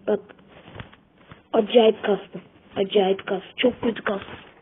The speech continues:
Bu arada facecam bir öne, bir arkaya, e, bir uzak, bir yakın olup duruyor. Neden? Çünkü ön kamerayı bir türlü ayarlayamadım kendime.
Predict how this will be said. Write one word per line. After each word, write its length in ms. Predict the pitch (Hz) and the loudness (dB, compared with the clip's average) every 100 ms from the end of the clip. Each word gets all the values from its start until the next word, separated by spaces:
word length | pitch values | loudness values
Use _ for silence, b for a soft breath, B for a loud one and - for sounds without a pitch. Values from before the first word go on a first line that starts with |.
| _ B B B B B | _ B B B B B
Bu 60 | 302 | 0
arada 140 | 320 | 0
facecam 580 | 302 311 302 - 285 285 | 0 0 0 -2 -4 -2
bir 100 | 277 | 0
öne, 280 | 277 277 240 | 0 0 -2
bir 120 | 254 | -2
arkaya, 500 | 247 240 247 240 226 - | -2 -2 -4 -4 -8 -10
e, 400 | 196 185 180 180 180 | -10 -10 -10 -10 -6
bir 140 | 240 | -6
uzak, 340 | 226 220 214 - | -4 -6 -8 -8
bir 60 | |
yakın 260 | 226 220 220 | -8 -6 -8
olup 300 | 214 208 - | -8 -10 -12
duruyor. 220 | 220 214 | -8 -6
Neden? 440 | 202 196 202 196 185 - _ _ - - B B B B B B B - - - - - b b b - - - - | -4 -6 -4 -6 -8 -18 _ _ -20 -18 B B B B B B B -16 -16 -18 -20 -20 b b b -20 -20 -20 -18
Çünkü 440 | - 226 214 226 220 - - _ - - - _ - | -8 -6 -2 -4 -4 -14 -20 _ -20 -20 -20 _ -4
ön 140 | 220 | -2
kamerayı 380 | 202 214 208 208 | -2 -2 0 0
bir 60 | 202 | -2
türlü 200 | 208 214 | -8 -6
ayarlayamadım 580 | 208 190 190 190 196 196 | -6 -4 -4 -6 -10 -14
kendime. 480 | 185 185 180 202 | -12 -10 -6 -6